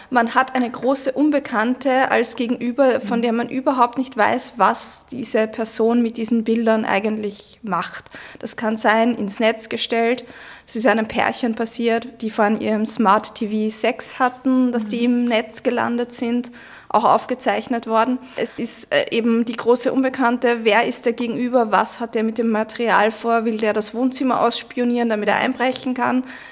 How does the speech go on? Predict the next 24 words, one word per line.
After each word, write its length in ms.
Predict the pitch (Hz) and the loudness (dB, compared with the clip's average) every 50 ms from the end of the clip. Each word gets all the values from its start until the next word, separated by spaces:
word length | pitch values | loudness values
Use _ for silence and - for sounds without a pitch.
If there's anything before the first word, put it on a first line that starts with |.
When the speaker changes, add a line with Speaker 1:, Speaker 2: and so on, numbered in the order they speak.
| - _ | -12 _
Speaker 1:
will 120 | - 240 233 | -2 2 4
der 140 | 247 - - | 4 4 2
einfach 380 | 214 226 220 - 226 220 - | 0 -2 -2 -2 -4 -4 -2
nur 200 | 254 233 226 220 | -2 -2 0 0
stalken 840 | 214 - - - - 202 196 220 - - - - 247 247 240 220 208 | 0 0 -2 0 2 2 2 2 2 0 -4 -4 -2 -2 -2 -2 -4
Speaker 2:
Mhm. 60 | - | -2
Speaker 1:
und 160 | 214 226 220 | -2 -4 -4
die 80 | 226 226 | -4 -6
Frau 300 | - - 214 208 220 226 | -2 0 2 4 4 4
beobachten, 1040 | 226 - - - 254 262 262 254 254 262 - - - - 247 247 247 247 247 254 254 - - - _ _ - - - | 2 0 -2 -2 0 2 2 2 2 2 -2 -8 -8 -4 -2 0 0 2 0 0 -2 -6 -14 -20 _ _ -20 -20 -20
findet 360 | - - - 233 226 214 202 | -12 -6 -2 0 0 0 2
er 100 | 202 214 | 0 0
sie 340 | 208 - 226 214 214 214 220 | 0 0 0 0 0 0 2
hübsch, 420 | 262 277 277 269 - - - - | 2 0 0 0 -6 -6 -4 -4
unter 280 | - 247 233 - 233 170 | -2 -4 0 2 4 4
Anführungszeichen, 1120 | 196 247 254 - - 247 254 - - - - 240 220 226 226 - - 240 233 220 226 233 - - | 4 4 2 -2 -2 -2 -2 -2 -2 -4 0 0 0 0 0 -4 -6 -6 -6 -6 -6 -8 -8 -4
man 160 | 226 208 202 | -4 0 2
weiß 240 | 196 175 175 - - | 2 2 2 2 -2
es 140 | 302 - - | -4 -8 -10
nicht. 260 | - 196 - - - | -10 -14 -14 -12 -10
Speaker 2:
Mhm. 340 | 196 190 180 175 180 190 190 - - - - - - - | -8 -8 -8 -8 -10 -12 -12 -12 -14 -18 -20 -16 -10 -6
Ist 160 | 180 - - | -2 0 0
ja 60 | 190 | 0
furchtbar, 420 | 180 - 220 220 220 - 202 185 | 2 2 2 2 2 2 2 2